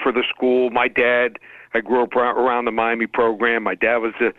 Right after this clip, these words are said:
the team dentist. My daughter cheered there, got my master's <laughs> from there. And when you see a game and you're just watching the coaches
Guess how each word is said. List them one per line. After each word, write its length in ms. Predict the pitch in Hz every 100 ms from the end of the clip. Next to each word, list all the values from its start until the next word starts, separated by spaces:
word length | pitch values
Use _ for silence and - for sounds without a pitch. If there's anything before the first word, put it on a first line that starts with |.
| - - -
the 100 | 131
team 400 | - 131 120 117 123
dentist. 360 | 120 120 113 -
My 100 | 95
daughter 380 | 113 113 117 113
cheered 440 | - 123 117 107
there, 360 | 113 113 113 110 - - -
got 180 | 110 98
my 120 | 110
master's 480 | 107 110 113 - -
<laughs> 80 | -
from 120 | 135
there. 280 | 123 120 113 - - - - - _ _ -
And 540 | 123 120 117 117 113 101 - _ _ _ _ 120
when 220 | 131 139
you 140 | 196 -
see 80 | 165
a 60 | 139
game 280 | 123 120 113
and 120 | 110
you're 160 | 120 139
just 280 | 127 113 -
watching 600 | 120 120 - 110 104 101 - - - -
the 60 | -
coaches 680 | - 139 131 - 113 101